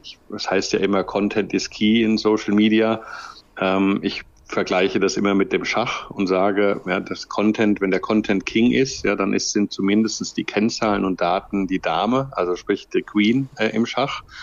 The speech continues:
Und wenn ich mich dann auf dem Schachfeld bewegen kann, ja, der König kann quasi nur eine, eine Spur oder eine Stufe links und rechts oder ein Feld links und rechts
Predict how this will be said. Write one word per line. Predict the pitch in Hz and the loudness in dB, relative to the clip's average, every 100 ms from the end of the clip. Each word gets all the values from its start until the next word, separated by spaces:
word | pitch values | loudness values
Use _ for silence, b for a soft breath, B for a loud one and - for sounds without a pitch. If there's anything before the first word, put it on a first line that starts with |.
| B B - | B B -4
Und | 98 | 0
wenn | 98 | 2
ich | 104 - | 2 2
mich | 104 | 0
dann | 107 107 | 2 0
auf | 98 | 0
dem | 107 | -2
Schachfeld | 123 120 - 101 | -2 -4 0 0
bewegen | 98 95 135 120 87 | 2 2 2 0 -2
kann, | - 98 113 | 0 0 0
ja, | 98 | 0
der | 98 | -2
König | 92 113 113 110 - | 0 2 2 2 -2
kann | - 101 | -6 -4
quasi | 101 98 101 | -2 -2 0
nur | 101 - | -2 0
eine, | 101 104 101 - - | 0 2 0 -2 -4
eine | 101 104 104 _ - - - | 0 0 -2 _ -20 -20 -14
Spur | - - - 107 110 107 | -10 -8 -2 2 4 4
oder | 98 | 2
eine | 92 104 | 2 2
Stufe | 104 - 113 - 101 | 0 2 0 2 2
links | 104 107 - | 4 2 2
und | 92 | 0
rechts | 104 - | 0 -2
oder | 98 | -2
ein | 92 101 | -2 -2
Feld | - 107 104 | 0 0 0
links | 101 104 | 0 0
und | |
rechts | 95 98 - | 0 -2 -6